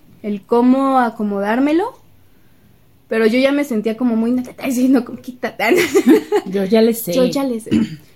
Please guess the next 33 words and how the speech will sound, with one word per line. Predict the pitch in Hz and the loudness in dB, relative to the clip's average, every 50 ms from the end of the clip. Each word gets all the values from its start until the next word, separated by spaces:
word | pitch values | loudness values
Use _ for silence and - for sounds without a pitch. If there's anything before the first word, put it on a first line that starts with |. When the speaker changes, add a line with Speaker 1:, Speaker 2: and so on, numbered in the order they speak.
| _ _ - | _ _ -4
Speaker 1:
Y | 247 247 | -2 2
bueno, | 240 254 247 226 220 | 2 2 2 2 0
sí, | - 269 254 240 | -2 -4 -4 -2
sí | - 277 | -4 -2
tenía | - 302 302 294 | 2 2 2 4
un | 294 285 | 2 2
poco | 294 285 294 - 311 | 0 -2 0 0 0
de | 302 262 | 0 0
noción | 233 214 214 - 240 220 220 226 | 0 -2 -4 -4 -4 -4 -4 -2
sobre | 247 269 269 247 240 233 | -2 -2 -2 -2 -2 -4
eso, | 233 233 285 285 320 320 - | -4 -2 -2 -2 -2 -4 -6
porque | - 240 226 226 - 214 | -10 -10 -10 -10 -12 -14
justamente | - - 220 - - 240 233 226 220 226 233 240 | -12 -12 -14 -10 -8 -6 -6 -6 -6 -6 -6 -6
en | 240 226 | -6 -4
algún | 202 202 208 214 | -4 -4 -2 -2
momento, | 220 226 233 240 254 254 247 247 247 247 247 294 370 - - _ _ _ _ _ _ _ _ - - | 0 0 0 2 2 2 2 2 2 0 -2 -4 -4 -8 -14 _ _ _ _ _ _ _ _ -14 -10
eh, | 214 208 202 202 202 | -6 -4 -4 -2 -2
me | 202 202 | -2 -2
permití | 202 226 214 214 220 220 214 - 233 226 | -2 -2 0 0 0 0 -2 -2 -2 -2
el | 220 220 | -2 0
tomar | 220 254 233 220 208 208 214 | 0 0 0 0 0 0 0
un | 214 220 214 | 0 -2 -2
curso | 220 - 226 214 214 240 233 | -4 -4 -4 -4 -4 -4 -4
sobre | 233 240 226 214 196 | -2 -2 0 0 0
lactancia | 185 185 185 - - 202 202 214 233 226 | 0 -2 -4 -4 -4 -4 -2 -2 -2 -2
materna, | 226 220 220 220 240 233 220 220 208 214 269 - - - - - - - - - - - - - _ _ _ _ _ _ _ _ _ _ _ _ _ _ | -2 -2 -4 -4 -6 -6 -4 -4 -6 -6 -10 -14 -18 -20 -20 -20 -20 -20 -20 -20 -20 -20 -20 -20 _ _ _ _ _ _ _ _ _ _ _ _ _ _
y | - 254 277 285 | -4 0 2 2
ese | 320 311 359 370 | 2 2 2 2
momento | 370 339 285 262 262 262 277 294 | 2 2 2 2 0 0 -2 -2
para | - 285 247 226 | -2 -2 -2 -2
mí | 226 226 226 233 | -2 -2 -2 -4
fue | 226 - 247 247 247 247 247 247 254 254 262 262 269 262 - - - - - _ _ _ _ | -4 -2 0 2 4 4 6 6 6 6 4 2 0 -2 -6 -14 -20 -20 -20 _ _ _ _
precioso, | - 226 214 208 214 - 269 254 233 240 - 165 135 - | -4 -2 -2 -2 -2 0 0 0 0 0 -4 -10 -12 -14